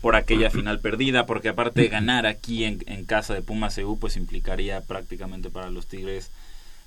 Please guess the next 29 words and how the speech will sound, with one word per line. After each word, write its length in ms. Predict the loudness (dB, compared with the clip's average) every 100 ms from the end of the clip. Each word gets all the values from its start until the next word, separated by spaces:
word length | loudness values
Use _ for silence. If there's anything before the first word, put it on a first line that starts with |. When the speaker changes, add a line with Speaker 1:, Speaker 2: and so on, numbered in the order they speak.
| -6
Speaker 1:
eh, 720 | -2 -2 -2 -6 -8 -12 -12 -14 -8
recibir 460 | -6 -6 -6 -6
todos 220 | -4 -4 -4
los 140 | -8
playoffs 360 | -8 -6 -6 -10
en 100 | -8
casa. 400 | -6 -4 -6 -10 -12
Speaker 2:
Seguro. 280 | -8 -6 -6 -10 -16 -16 -12
Speaker 1:
Y 120 | -8
entonces 240 | -4 -2 0
va 60 |
a 20 |
ser, 260 | 2 0 2
va 60 | 0
a 40 |
ser 120 | 0
un 80 | -6
partido 300 | -6 -4 -4
muy 180 | -4 -4
importante. 460 | -6 -8 -10 -14 -14 -14 -2
Speaker 2:
Y 80 | 4
yo 100 | 4
creo 80 | 6
que 60 | 4
importante 460 | 6 4 4 6
también 300 | 10 10 10
que 120 | 8 6
Pumas 580 | 6 8 10 8 6
tenga 400 | 4 6 8 8